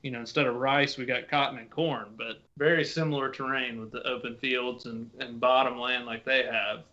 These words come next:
in my neck of the woods. So very interested in this.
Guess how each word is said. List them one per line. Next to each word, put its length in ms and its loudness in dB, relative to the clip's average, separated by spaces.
in 160 -10
my 400 2
neck 260 -8
of 60 -18
the 60 -10
woods. 380 -10
So 400 -6
very 420 8
interested 480 0
in 80 -14
this. 300 -4